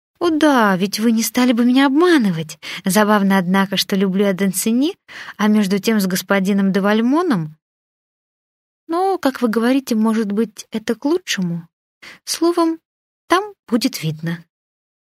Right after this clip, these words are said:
Я не очень уразумела то, что вы мне говорите насчет моей манеры писать. Кажется, Дансени мои письма нравятся такими, какие они есть.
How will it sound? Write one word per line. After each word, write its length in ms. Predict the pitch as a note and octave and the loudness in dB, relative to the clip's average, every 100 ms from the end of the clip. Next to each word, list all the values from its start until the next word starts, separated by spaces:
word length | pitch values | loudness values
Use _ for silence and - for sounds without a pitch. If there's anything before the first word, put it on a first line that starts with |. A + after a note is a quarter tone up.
| - | -4
Я 180 | B3 D4 | 2 4
не 120 | D4+ | 4
очень 380 | C#4+ C4 A#3 A#3 | 4 2 2 2
уразумела 540 | A#3 A3 A#3+ B3 A#3+ | 2 2 2 2 0
то, 260 | - A#3+ E4 _ - - | 0 -2 -2 _ -20 -14
что 260 | - - A3 | -8 -2 2
вы 140 | B3 | 2
мне 140 | A#3+ | 2
говорите 460 | A3+ G3+ A#3 C#4 C4 | 2 0 0 0 0
насчет 380 | A3+ A3 - C4 | 0 0 0 0
моей 280 | A#3 A#3+ B3 | 0 2 2
манеры 440 | A#3 A3+ B3 A#3+ | 2 0 0 0
писать. 600 | A#3+ B3+ - F#3+ E3 - _ - - - | -2 -4 -2 -4 -4 -10 _ -20 -20 -8
Кажется, 440 | - B3+ C4 - | -2 0 0 0
Дансени 680 | A3 B3 B3 - C4+ C#4+ F#4 - - - | -2 0 0 0 0 0 -2 -6 -12 -2
мои 240 | A3+ B3 | 2 2
письма 360 | A3 C#4+ - B3 | 0 -2 0 0
нравятся 460 | A#3 C4+ C#4 B3+ | 2 2 0 -2
такими, 380 | A3+ A3 B3 C4 | -4 -2 0 0
какие 320 | A#3+ G#3+ A#3+ | 0 -2 0
они 240 | B3 A3+ F3+ | 0 2 0
есть. 440 | F#3 G3+ - - | 0 -4 -6 -20